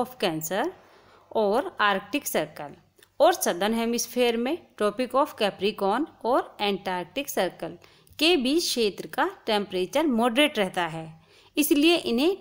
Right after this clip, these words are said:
टेम्परेट जोन्स कहा जाता है। Areas lying between the Arctic Circle and the North Pole in the Northern Hemisphere and the Antarctic Circle and the South Pole in the Southern Hemisphere are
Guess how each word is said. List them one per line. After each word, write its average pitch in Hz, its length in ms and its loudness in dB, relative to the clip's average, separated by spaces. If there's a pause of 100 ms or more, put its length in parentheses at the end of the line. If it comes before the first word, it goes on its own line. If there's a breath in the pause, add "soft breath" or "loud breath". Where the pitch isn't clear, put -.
टेम्परेट 226 500 2
जोन्स 233 360 0 (100)
कहा 214 200 0
जाता 156 320 -8
है। 151 180 -16 (960)
Areas 247 540 4 (100)
lying 262 280 2
between 247 400 -2
the 381 100 0 (120)
Arctic 254 400 -2
Circle 262 420 -2 (160)
and 214 220 -2
the 311 80 2
North 208 420 -2
Pole 277 280 0
in 220 200 -2
the 277 140 2
Northern 220 400 -2
Hemisphere 190 600 -4 (520 loud breath)
and 277 160 2
the 339 60 4 (160)
Antarctic 202 560 -2
Circle 277 480 -2
and 208 240 -2
the 220 80 0
South 196 440 -6
Pole 311 200 2 (120)
in 202 160 0
the 294 100 2 (220)
Southern 226 340 -2
Hemisphere 196 720 -4 (160)
are 220 240 -4